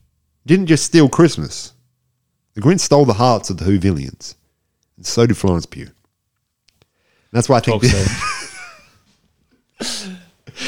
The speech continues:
Speaker 1: I mean, we should end it there.
Speaker 2: We should end
Speaker 1: We
Speaker 2: it
Speaker 1: should
Speaker 2: there.
Speaker 1: end it there. See, I wasn't on the same wavelength there.
Speaker 2: That's all right. But you, you hit me with the, hit, hit me with the Mid-, Midsommar, uh, and the Grinch.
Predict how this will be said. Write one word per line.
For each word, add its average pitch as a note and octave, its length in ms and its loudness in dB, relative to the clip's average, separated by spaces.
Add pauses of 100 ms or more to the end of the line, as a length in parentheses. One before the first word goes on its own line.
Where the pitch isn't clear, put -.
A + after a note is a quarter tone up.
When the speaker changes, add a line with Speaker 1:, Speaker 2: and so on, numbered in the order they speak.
(180)
Speaker 1:
I A2+ 40 -2
mean, A2 140 2
we A2+ 80 4
should A2+ 160 0
end G2+ 200 0
it F#2 40 -4
there. F2 440 -2
Speaker 2:
We A#2+ 100 -10
should A#2+ 140 -6
end F#2+ 120 -4
Speaker 1:
We G2+ 60 -2
Speaker 2:
it F#2+ 40 -4
Speaker 1:
should G2+ 140 -4
Speaker 2:
there. F2+ 140 0
Speaker 1:
end F2+ 100 -4
it E2+ 60 -8
there. F2+ 320 -4 (100)
See, - 140 -6
I G#2+ 100 0
wasn't F#2+ 260 -4
on E2 60 -10
the E2 60 -12
same E2+ 180 -6
wavelength F2 500 -6
there. F2+ 160 -14 (100)
Speaker 2:
That's A#2+ 200 -14
all F2 60 -16
right. - 160 -18 (320)
But B2 80 -4
you, D#3 120 0
you D3 260 2
hit C#3+ 100 -2
me B2 120 -2
with A2+ 160 -2
the, G#2 180 0
hit, B2 220 -6
hit C3 120 -6
me B2 120 -6
with A#2 160 -6
the G#2 60 -6
Mid-, A2 220 -2
Midsommar, G#2 680 -4
uh, F#2+ 260 -8 (400)
and G#2 160 -8
the G2 40 -8
Grinch. G2+ 460 -8